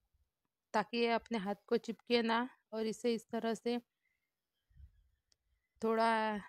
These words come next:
हाथ पे लेना है और इस तरह से गोल गोल बना लेना है। अभी हम, आप चाहे तो कोई भी इसे शेप दे सकते हो। आज मैं इसको मेंदू वड़ा जो अपन बनाते हैं उसका शेप दे रही हूँ।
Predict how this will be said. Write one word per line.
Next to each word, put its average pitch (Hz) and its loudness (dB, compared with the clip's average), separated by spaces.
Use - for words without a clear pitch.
हाथ 214 -2
पे 240 4
लेना 220 0
है 226 -2
और 220 -2
इस - -8
तरह 226 -2
से 233 -2
गोल 214 0
गोल 226 2
बना 220 0
लेना 214 -4
है। 233 -4
अभी 226 0
हम, 226 -2
आप 220 2
चाहे 220 0
तो 240 0
कोई 220 2
भी 233 0
इसे 233 -2
शेप 208 -2
दे 220 0
सकते 233 -2
हो। 233 2
आज 220 -2
मैं 233 -2
इसको 233 -4
मेंदू 220 0
वड़ा 226 4
जो 233 0
अपन 226 -2
बनाते 214 -4
हैं 233 -2
उसका 214 -6
शेप 233 0
दे 220 0
रही 220 0
हूँ। 240 2